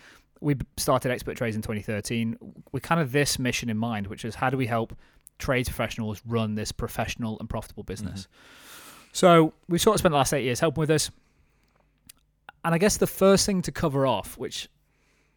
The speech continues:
Speaker 1: maybe a lot of people skip over this, is,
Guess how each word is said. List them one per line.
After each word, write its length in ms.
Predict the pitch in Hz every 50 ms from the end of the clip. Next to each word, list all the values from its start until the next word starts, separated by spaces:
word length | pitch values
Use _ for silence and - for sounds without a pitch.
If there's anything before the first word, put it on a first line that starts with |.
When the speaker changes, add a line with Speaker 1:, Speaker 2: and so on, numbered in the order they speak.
| _ _ _ _ _ _
Speaker 1:
maybe 380 | 139 143 151 160 170 190 180 -
a 60 | - 147
lot 200 | 139 139 143 -
of 120 | 123 -
people 320 | - 143 127 - 131 127
skip 360 | - - - - 139 120 - -
over 220 | 110 117 110 123
this, 360 | 113 135 160 170 - - - - _ _
is, 460 | 123 120 117 117 117 110 107 - -